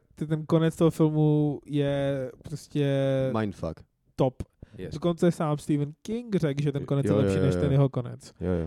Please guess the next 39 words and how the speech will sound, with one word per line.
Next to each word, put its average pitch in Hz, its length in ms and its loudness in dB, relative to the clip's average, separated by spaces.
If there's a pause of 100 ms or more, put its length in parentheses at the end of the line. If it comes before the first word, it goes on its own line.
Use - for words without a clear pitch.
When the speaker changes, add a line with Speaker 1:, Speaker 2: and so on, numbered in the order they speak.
(100)
Speaker 2:
To 135 60 2
je 139 60 8
Speaker 1:
Tak - 20 2
Speaker 2:
hrozně, 127 320 0
hodně 123 280 4
dramatický, 98 500 -4
hodně 98 180 -2
dramatický 85 420 -8
Speaker 1:
A - 40 -6
Speaker 2:
konec. 147 100 -2
Speaker 1:
hlavně 160 580 -4
Speaker 2:
Ty 139 80 -6
pavouci 101 340 -2
mě 104 120 0
hrozně 95 220 -2
srali. 95 260 -10 (280)
Speaker 1:
jsou 143 420 0
shit, 139 420 -4
ale 147 120 -2
ten 160 140 -2
film 160 240 0
je 170 80 -2
super 147 540 -4 (320)
a 143 140 0
hlavně 151 300 -2
existuje 151 420 -2
černobílá 147 480 -4
verze 139 320 -4
toho 143 200 -2
filmu, 139 520 -4
kde 131 760 -6 (400)
najednou 147 320 -2
ty 147 140 -6
efekty, 151 500 -6 (340)
je 185 80 0
to 202 80 -2
celkem 190 300 0
low 156 140 0
budget, 139 320 0